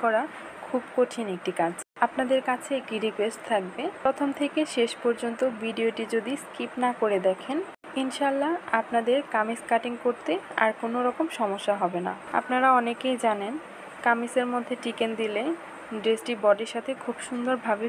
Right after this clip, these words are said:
ফিটিং হয়। কত ইঞ্চিতে কিভাবে টিকেন দিতে হয় সেটি ভিডিওতে দেখিয়েছি, তো অবশ্যই ভিডিওটি মনোযোগ সহকারে দেখার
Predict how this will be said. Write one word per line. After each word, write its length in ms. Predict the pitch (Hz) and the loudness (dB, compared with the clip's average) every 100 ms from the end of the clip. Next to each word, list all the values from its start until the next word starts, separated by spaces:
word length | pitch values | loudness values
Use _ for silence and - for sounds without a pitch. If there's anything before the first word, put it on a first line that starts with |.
| - | -2
ফিটিং 240 | 196 185 185 | -2 0 -2
হয়। 160 | 170 185 - _ - - - - - - - - 262 | -4 -6 -14 _ -18 -16 -16 -16 -16 -16 -16 -2 2
কত 180 | 262 269 254 | 4 4 2
ইঞ্চিতে 340 | 233 - 226 247 240 | 0 -6 -4 -4 -4
কিভাবে 360 | - 226 247 247 247 | -6 -2 -2 -2 -2
টিকেন 280 | 220 214 208 202 | -4 -2 -2 -2
দিতে 180 | 202 208 202 | 0 0 2
হয় 160 | 226 285 - | 0 -2 -2
সেটি 260 | 220 - 220 214 | -2 -2 -4 -6
ভিডিওতে 400 | 208 220 214 208 190 | -4 -4 -2 0 0
দেখিয়েছি, 500 | 190 214 202 - 330 370 - - - - | -2 -4 -6 -4 -6 -4 -10 -14 -14 -4
তো 80 | 247 233 220 | -2 4 4
অবশ্যই 400 | 220 247 - 285 220 | 4 -4 -4 -6 -4
ভিডিওটি 420 | 214 214 214 214 226 | -6 -4 -4 -4 -6
মনোযোগ 340 | 214 208 190 208 - | -4 -4 -6 -8 -2
সহকারে 460 | 214 202 196 202 202 | 0 2 2 0 2
দেখার 240 | 196 196 | 0 0